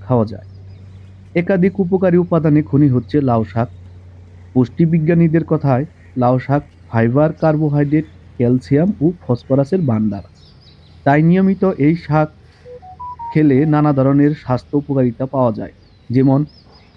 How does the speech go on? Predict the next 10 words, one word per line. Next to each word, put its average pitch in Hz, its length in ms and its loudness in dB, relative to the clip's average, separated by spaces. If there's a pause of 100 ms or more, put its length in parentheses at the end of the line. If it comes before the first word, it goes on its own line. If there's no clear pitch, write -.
রোগ 175 160 0 (120)
প্রতিরোধ 143 440 0
ক্ষমতা 123 380 0
বাড়ায়, 117 340 -2 (300)
হাড়ের 117 300 2
শক্তি - 420 -2
বাড়ে, 113 260 2 (240)
ওজন 156 320 2
কমায়, 120 360 2 (320)
ডায়াবেটিস 120 500 0